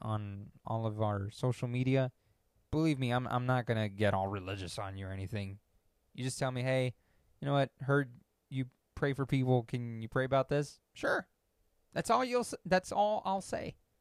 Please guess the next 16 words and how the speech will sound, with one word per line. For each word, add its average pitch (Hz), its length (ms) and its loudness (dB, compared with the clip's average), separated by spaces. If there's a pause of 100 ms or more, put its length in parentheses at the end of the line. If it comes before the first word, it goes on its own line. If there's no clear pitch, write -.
(600)
I'm 156 120 -4
not 185 240 -2
gonna 196 240 -2 (260)
<laughs> - 720 -4 (600)
invite 165 480 2
you 190 60 0
to 175 100 2
church, 190 500 2
okay? 165 520 4 (420)
Um, 143 720 6 (2250)
I'll, 131 160 2
I'll, 139 360 -2 (500)
I'll 151 120 -4
pray 196 200 -6
for 143 120 -8
you, 110 100 -6